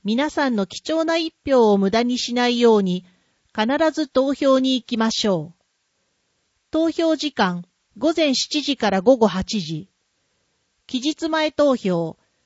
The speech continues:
三月十七日月曜から。なお、会場により異なります。小金井市で投票できる方。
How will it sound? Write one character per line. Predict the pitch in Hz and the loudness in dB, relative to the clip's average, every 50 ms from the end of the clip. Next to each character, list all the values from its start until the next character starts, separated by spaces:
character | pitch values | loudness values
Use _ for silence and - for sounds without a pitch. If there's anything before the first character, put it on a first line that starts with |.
| _ | _
三 | _ - - 320 330 339 330 | _ -4 -2 -2 -2 0 -2
月 | 302 262 - - 202 | -6 -6 -4 -4 -6
十 | 170 175 233 262 277 | -4 -2 -2 -2 -2
七 | 254 - - - 269 262 | -2 -4 -6 -6 -6 -4
日 | 254 262 247 - - 262 | -4 -6 -6 -6 -8 -4
月 | 196 202 196 - - 262 | -2 -2 -4 -4 -4 -4
曜 | 269 269 262 262 240 | 2 2 4 2 2
か | - - 180 | 0 -6 -8
ら。 | 165 156 147 143 160 _ _ _ _ _ _ _ _ _ _ _ _ _ _ _ _ - | -8 -8 -8 -10 -12 _ _ _ _ _ _ _ _ _ _ _ _ _ _ _ _ -10
な | 202 208 220 214 202 | -6 -4 -2 0 0
お、 | 180 175 190 _ _ _ _ | -2 -2 -6 _ _ _ _
会 | - 220 240 269 285 | -4 -2 -2 -2 0
場 | - 294 285 285 285 | 0 2 2 2 2
に | 254 262 | 0 0
よ | 254 247 | 0 0
り | 247 247 240 - | 0 0 -2 -4
異 | 220 214 - 214 202 | -4 -4 -2 -2 -2
な | 196 196 | -2 -2
り | 196 190 185 | -2 -2 -4
ま | 170 160 160 170 | -6 -6 -8 -10
す。 | - - - _ _ _ _ _ _ _ _ _ _ _ _ _ _ _ _ _ _ _ _ _ _ _ _ _ _ _ _ _ _ _ _ | -14 -18 -20 _ _ _ _ _ _ _ _ _ _ _ _ _ _ _ _ _ _ _ _ _ _ _ _ _ _ _ _ _ _ _ _
小 | - 233 220 | 0 0 2
金 | 262 302 320 330 330 339 | 2 2 2 2 0 0
井 | 339 | 0
市 | - - 254 202 | -2 -4 -2 -2
で | 208 196 | -2 -2
投 | 185 - 247 269 294 302 | 0 0 0 0 0 0
票 | - 320 302 294 277 | 0 0 2 2 2
で | 240 277 | 2 0
き | - - 262 | -2 -2 0
る | 226 220 202 | 0 0 0
方。 | - 190 185 - - 160 151 151 - | -2 -4 -8 -8 -8 -10 -10 -10 -12